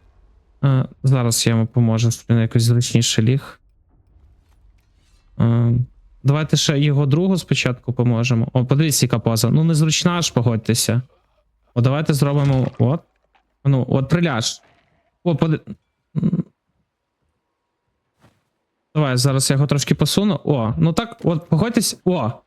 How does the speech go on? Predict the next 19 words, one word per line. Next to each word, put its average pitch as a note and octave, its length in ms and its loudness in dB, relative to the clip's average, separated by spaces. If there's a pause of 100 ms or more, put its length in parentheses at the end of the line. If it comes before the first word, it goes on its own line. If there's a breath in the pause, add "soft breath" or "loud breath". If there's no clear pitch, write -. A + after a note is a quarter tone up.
(160)
о, D3+ 100 0
дивіться, F3+ 300 0
як - 140 -4
ліг. A2+ 240 0 (180)
Отак F3 300 -2
зручніше, A3 640 0
в B2 60 -4
сто F3+ 280 -2
раз. D#3 480 -4
Ну, D3+ 120 2
так D3 180 -2
набагато D#3+ 520 0
зручніше A#2+ 520 0
лежати, A2 420 0
я G#2+ 100 0
думаю. A#2 400 -2 (220)
Ну, C3 120 2
це C3+ 140 0
с-, - 160 -6